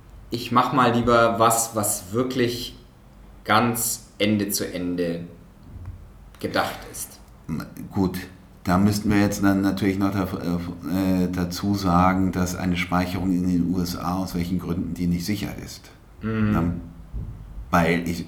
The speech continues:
Speaker 2: äh, ich sagte ja gerade, äh, das Schicken der Nachrichten bei WhatsApp ist relativ sicher. Das Speichern in den U S A ist das Problem. Und jetzt müsste man,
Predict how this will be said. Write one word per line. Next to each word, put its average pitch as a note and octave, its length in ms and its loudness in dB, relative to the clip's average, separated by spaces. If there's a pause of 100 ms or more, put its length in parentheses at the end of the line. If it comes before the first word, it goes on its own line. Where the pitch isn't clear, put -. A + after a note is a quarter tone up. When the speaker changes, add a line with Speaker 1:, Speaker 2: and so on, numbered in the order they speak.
Speaker 2:
äh, F2 320 0
ich F#2 180 -2
sagte F#2 300 0
ja F#2 120 4
gerade, F2+ 560 4 (380)
äh, F2 640 4
das F2 200 0
Schicken B2+ 380 4
der G2+ 120 4
Nachrichten G#2+ 520 4
bei G2+ 140 0
WhatsApp G2 400 -2
ist G2 200 -4
relativ G2 360 -2
sicher. G#2+ 460 2 (960)
Das E2 140 0
Speichern G2 500 4
in F#2+ 140 4
den E2 140 0
U E2+ 140 0
S E2+ 120 -4
A B2+ 240 2
ist - 120 -8
das - 140 -10
Problem. C2+ 580 -8
Und D2+ 320 -10
jetzt E2+ 240 -6
müsste F2+ 180 -4
man, F#2+ 440 2